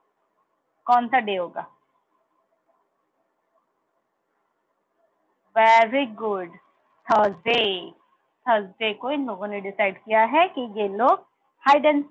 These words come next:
seek खेलने वाले हैं और Thursday हफ्ते का fourth day, चौथा दिन है।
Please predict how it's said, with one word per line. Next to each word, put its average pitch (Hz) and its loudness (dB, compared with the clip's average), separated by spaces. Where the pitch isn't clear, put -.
seek 285 -4
खेलने 208 -4
वाले 180 -2
हैं 175 -14
और 202 -2
Thursday 208 -2
हफ्ते 208 -6
का 247 0
fourth 294 2
day, 180 -10
चौथा 254 2
दिन 185 -10
है। 180 -18